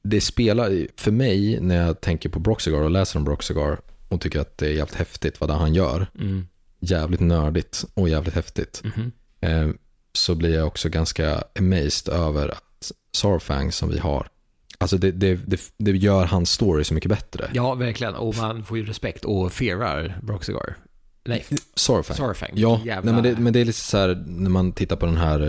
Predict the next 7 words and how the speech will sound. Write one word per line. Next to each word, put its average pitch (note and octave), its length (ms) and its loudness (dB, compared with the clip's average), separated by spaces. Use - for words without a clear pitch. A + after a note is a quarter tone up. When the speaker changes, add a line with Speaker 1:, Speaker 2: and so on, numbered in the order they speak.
Speaker 1:
eh, - 60 -4
cinematiken, E2+ 800 0
The - 80 -4
Last D#2+ 240 0
Soldier, E2 440 0
när, D2+ 380 0
eh, D2+ 60 -4